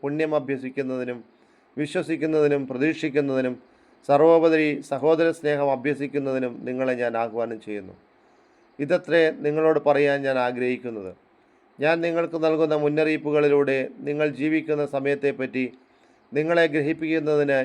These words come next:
ഞാൻ ശ്രദ്ധി-, ശ്രമിക്കുന്നു. ഇത് കൃത്യനിർവഹണത്തിൽ താമസം വരുത്തുന്നതിന് കാരണമാകരുത്. നിങ്ങൾ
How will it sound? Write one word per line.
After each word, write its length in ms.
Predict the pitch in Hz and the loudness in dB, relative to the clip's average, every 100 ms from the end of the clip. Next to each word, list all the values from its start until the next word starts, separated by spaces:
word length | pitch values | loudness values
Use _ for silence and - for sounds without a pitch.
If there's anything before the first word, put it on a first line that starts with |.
| 123 | -2
ഞാൻ 140 | 127 135 | -2 -4
ശ്രദ്ധി-, 340 | 135 127 113 117 - - | -6 -8 -8 -12 -16 -10
ശ്രമിക്കുന്നു. 520 | 135 127 120 107 95 - _ _ _ _ _ _ _ | -6 -4 -4 -8 -10 -20 _ _ _ _ _ _ _
ഇത് 240 | 147 151 160 156 - | -2 4 4 2 -4
കൃത്യനിർവഹണത്തിൽ 960 | - 143 - 175 170 170 160 156 143 151 147 147 | -10 -8 -2 2 4 4 4 2 2 2 2 0
താമസം 400 | 139 151 147 151 | 0 0 -2 0
വരുത്തുന്നതിന് 640 | 143 135 139 135 135 131 127 | 0 0 -4 -4 -2 -2 0
കാരണമാകരുത്. 720 | 123 123 127 120 113 110 92 90 _ _ _ _ _ _ - | 0 0 -2 -2 -2 -2 -6 -14 _ _ _ _ _ _ -6
നിങ്ങൾ 240 | 143 160 | -2 0